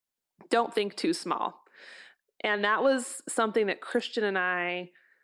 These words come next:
were really mindful of when we bought our property. Um,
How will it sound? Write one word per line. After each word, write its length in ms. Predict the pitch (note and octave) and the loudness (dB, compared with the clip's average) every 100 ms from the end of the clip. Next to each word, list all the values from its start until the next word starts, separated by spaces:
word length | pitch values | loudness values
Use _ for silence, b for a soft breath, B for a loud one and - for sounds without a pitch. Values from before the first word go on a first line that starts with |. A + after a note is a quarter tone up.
| b b _ _ _ _ - | b b _ _ _ _ -2
were 220 | G3 G3 | 2 2
really 340 | F3+ G#3+ A3 | 4 4 4
mindful 500 | G#3 F#3+ F#3 G3 G3+ F3 | 4 2 0 0 2 4
of 180 | F3 | 4
when 140 | E3+ F3 | 2 2
we 100 | F3 | 0
bought 360 | D#3+ G#3+ B3+ - | 2 4 4 2
our 100 | E3 | 0
property. 680 | - D3+ - D#3 D#3 E3 G#3 _ _ F#3+ | 0 -4 -2 -4 -4 -8 -10 _ _ 2
Um, 460 | F#3 E3 D3 F3 | 2 0 -4 -8